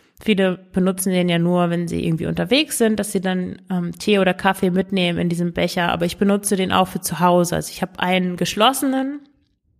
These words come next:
wo man, also so einen To-Go-Becher, und dann habe ich noch einen, ja, <laughs> siehst du auch auf dem Beitrag, äh, das ist wie so eine Tasse, die ist nur aus Alu und die hält das Getränk viel länger warm. Also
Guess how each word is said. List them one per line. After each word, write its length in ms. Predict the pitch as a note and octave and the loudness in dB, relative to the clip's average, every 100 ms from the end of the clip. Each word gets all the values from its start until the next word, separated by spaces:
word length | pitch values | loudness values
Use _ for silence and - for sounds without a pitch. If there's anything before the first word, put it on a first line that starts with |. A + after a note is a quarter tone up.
| _ | _
wo 80 | F#3+ | -2
man, 240 | F#3 F#3 - | 0 0 -2
also 320 | E3+ E3 E3 | -2 -2 -4
so 160 | - | -6
einen 120 | E3+ E3 | -8 -6
To-Go-Becher, 680 | E3+ F#3 G#3 G3+ G3+ G3 | 0 2 4 4 2 0
und 80 | F3 | -2
dann 80 | E3 | -2
habe 100 | E3+ | -4
ich 100 | E3 | -2
noch 220 | E3 - _ _ | -6 -6 _ _
einen, 580 | - F3+ F3+ F3 E3+ F3+ - _ _ | 0 2 2 0 -4 -8 -14 _ _
ja, 260 | E3 D#3 - _ - | -6 -6 -10 _ -10
<laughs> 680 | - - - - - - | -4 -4 -6 -12 -16 -14
siehst 240 | - A3 A3 | -2 0 2
du 60 | |
auch 160 | G#3+ A3 | 4 4
auf 100 | G#3+ | 2
dem 180 | G3 F#3 | -4 2
Beitrag, 800 | F#3+ A3+ - F#3 F#3 F#3+ G#3+ - | 2 2 -2 0 0 0 -6 -6
äh, 220 | F#3 F3 | -2 -2
das 140 | F3 F3+ | -2 -4
ist 200 | F3+ F#3+ | -2 -2
wie 100 | F#3 | -2
so 100 | F3 | -4
eine 160 | E3+ | -6
Tasse, 580 | - F#3 F#3 F3+ F#3 F#3+ | 0 0 0 -2 -2 -2
die 80 | F3+ | -4
ist 80 | E3+ | -4
nur 120 | E3+ | -2
aus 180 | E3+ - | -2 0
Alu 300 | E3+ G3 F#3+ | 2 4 2
und 180 | F3 E3+ | 0 -2
die 100 | E3+ | 0
hält 420 | F#3 F#3 G3+ - | 0 0 -6 -8
das 140 | F#3 | -6
Getränk 600 | F#3+ - F3+ F3 F3+ - - | -6 -6 -4 -4 -6 -12 -16
viel 200 | - G#3 | -2 0
länger 360 | F#3+ F3+ E3 D#3 | 2 2 0 -2
warm. 360 | D3+ D3+ D#3 | -4 -6 -6
Also 360 | E3 D#3+ D#3+ | -8 -6 -8